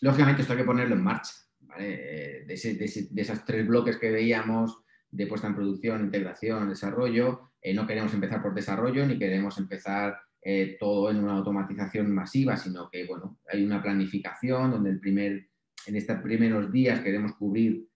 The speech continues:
¿vale? ¿Qué tenemos? Eh, alcanzar esos quick wins, ¿vale? Eh, eh, auditar, eh, eh, cómo nos queremos mover en el entorno de desarrollo, ¿vale? Eh, categorizar lo que vemos aquí, ¿no? ¿Qué aplicaciones tengo? ¿Qué es lo que quiero analizar?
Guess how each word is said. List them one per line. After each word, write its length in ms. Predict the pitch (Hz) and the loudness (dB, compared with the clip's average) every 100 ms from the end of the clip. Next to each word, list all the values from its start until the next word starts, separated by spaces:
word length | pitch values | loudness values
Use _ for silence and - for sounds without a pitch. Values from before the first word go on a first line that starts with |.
| _ - | _ -10
¿vale? 380 | 98 107 117 - | -6 -4 -4 -2
¿Qué 180 | 113 110 | -2 0
tenemos? 760 | 101 113 123 127 127 127 131 - | 2 2 2 2 2 0 -2 -4
Eh, 300 | 95 95 - | -4 -4 -4
alcanzar 460 | 98 95 95 101 107 | -6 -4 -4 -2 -4
esos 240 | 107 - | -6 -8
quick 220 | - 101 | -2 0
wins, 600 | 104 131 131 127 131 - _ _ _ - | 4 4 6 4 -2 -6 _ _ _ -10
¿vale? 420 | 95 107 120 - | -6 -4 -4 -6
Eh, 320 | 92 95 92 95 | -4 -2 -2 -2
eh, 40 | |
auditar, 680 | 90 98 95 - 110 110 - - _ _ | -2 -2 -2 -2 0 -2 -4 -16 _ _
eh, 580 | 98 98 95 85 87 87 | -4 -2 -2 -4 -6 -6
eh, 160 | 76 - - - | -8 -10 -16 -6
cómo 220 | 117 117 | 2 2
nos 120 | 110 | 2
queremos 340 | 110 110 110 110 | 0 -2 0 0
mover 480 | 101 95 127 131 120 | 2 4 4 4 4
en 120 | 104 | 2
el 80 | 95 | 0
entorno 400 | 92 101 101 98 | 0 -2 -2 -2
de 100 | 95 | -2
desarrollo, 960 | 92 95 117 135 127 131 131 131 - _ - | -4 -6 0 0 2 2 0 0 -8 _ -12
¿vale? 360 | 95 107 117 - | -8 -4 -4 -6
Eh, 460 | 90 82 69 67 - | -8 -10 -12 -14 -14
categorizar 600 | - 98 104 98 90 117 | -8 -8 -4 -6 -4 -4
lo 60 | 104 | -2
que 60 | 104 | -2
vemos 160 | 101 | -2
aquí, 200 | 98 101 | -4 -2
¿no? 180 | 98 110 | -2 -2
¿Qué 60 | 107 | -4
aplicaciones 640 | 107 113 107 113 104 - | -2 -2 -2 -4 -4 0
tengo? 340 | 135 131 127 | 2 2 2
¿Qué 80 | 120 | -2
es 80 | 113 | -6
lo 80 | 107 | -6
que 120 | 104 | -4
quiero 220 | 113 107 | -4 -4
analizar? 680 | 104 101 98 - 123 123 | -4 -6 -8 -6 -2 -2